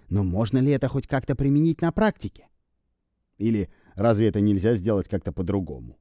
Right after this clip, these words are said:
Понимаете? Что ж, дифференциальное и интегральное исчисление — это не такой уж вопиющий пример. Давайте поднимемся чуть выше, туда, где получают от правительства щедрые вложения во всё, о чём не попросят.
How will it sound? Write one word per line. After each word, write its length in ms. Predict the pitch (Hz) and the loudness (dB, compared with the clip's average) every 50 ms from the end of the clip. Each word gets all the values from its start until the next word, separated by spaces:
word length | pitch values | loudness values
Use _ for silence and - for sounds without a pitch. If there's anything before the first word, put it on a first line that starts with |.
| _ _ _ _ _ | _ _ _ _ _
Понимаете? 540 | - 76 82 95 110 104 98 - - - _ _ _ _ _ _ _ _ _ _ _ _ _ _ _ _ _ _ _ _ _ - | -10 -6 -4 -2 -2 -2 -4 -6 -10 -16 _ _ _ _ _ _ _ _ _ _ _ _ _ _ _ _ _ _ _ _ _ -16
Что 220 | - - 135 127 | -4 0 0 0
ж, 80 | - - - - | 0 -4 -10 -2
дифференциальное 840 | - 113 131 - 143 143 139 135 123 - 139 151 160 175 170 165 165 160 | 2 2 4 6 6 6 6 4 4 4 2 4 4 4 4 4 6 6
и 40 | |
интегральное 560 | 156 143 147 139 139 151 156 151 143 143 143 143 | 6 6 4 2 2 2 2 2 4 4 2 2
исчисление — 640 | 127 - - 131 117 - 127 123 123 123 120 113 | 0 -2 -4 -4 -4 -2 -2 -2 0 0 0 0
это 100 | 107 104 | 0 0
не 140 | 101 104 104 | 0 0 0
такой 280 | - 104 98 - 117 107 | -2 -4 -4 -2 -2 -2
уж 120 | 98 - | -2 -2
вопиющий 640 | 104 104 85 - 110 107 95 82 71 - - 71 - | -4 -4 -2 -2 -2 -2 -2 -4 -8 -10 -14 -14 -14
пример. 340 | - 60 62 55 - - - _ _ _ _ _ _ _ _ _ _ _ _ _ _ _ _ _ _ _ _ _ _ - | -14 -14 -14 -14 -14 -16 -20 _ _ _ _ _ _ _ _ _ _ _ _ _ _ _ _ _ _ _ _ _ _ -2
Давайте 360 | - 110 120 127 120 120 120 | 2 4 4 4 4 2 2
поднимемся 540 | - 131 127 120 123 117 110 101 87 - 98 | 0 2 2 4 4 4 4 4 2 0 -4
чуть 240 | - - 95 - 87 | -4 -6 -6 -6 -4
выше, 480 | 87 104 127 131 - - 180 196 180 - - | 0 0 0 2 2 2 2 2 2 0 -2
туда, 240 | - 95 92 127 170 | -4 -2 0 0 2
где 160 | 180 165 175 | 2 2 0
получают 500 | 151 156 147 131 113 - 131 143 147 135 | 0 0 0 0 0 0 0 0 0 -2
от 80 | 127 - | -2 -2
правительства 640 | - 104 101 107 120 - 135 135 - - 135 131 | -2 -2 0 -2 -2 -2 -4 -6 -4 -4 -4 -4
щедрые 500 | 117 - - - 147 151 139 147 147 147 | -4 -4 -2 -2 0 0 0 0 0 0
вложения 600 | 131 117 131 135 123 110 107 95 95 98 98 98 | 0 0 -2 -2 0 0 -2 0 0 0 -2 -2
во 120 | 90 95 92 | -4 -4 -6
всё, 240 | - - - 156 190 | -6 -4 -2 0 0
о 100 | 185 139 | 0 0
чём 200 | - 139 143 147 | 0 0 2 2
не 80 | 151 | 2
попросят. 580 | 139 156 139 - 107 87 80 - - - - | 2 0 -2 -2 -4 -4 -6 -6 -10 -14 -18